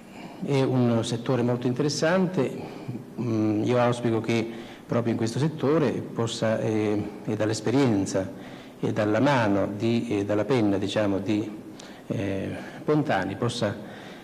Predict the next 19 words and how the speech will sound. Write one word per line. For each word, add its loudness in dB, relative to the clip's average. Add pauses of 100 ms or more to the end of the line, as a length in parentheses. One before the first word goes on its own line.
(140)
eh, -2 (200)
uscire 2
anche 2
un 2 (140)
volume 2 (140)
che 2
dica 2
quali 4
sono 4
le 2
istanze, 2
eh, 0 (200)
nuove, 2 (640)
eh, 2 (440)
o 0
innovative 2
o, 2
eh, 0 (400)
inventive, 2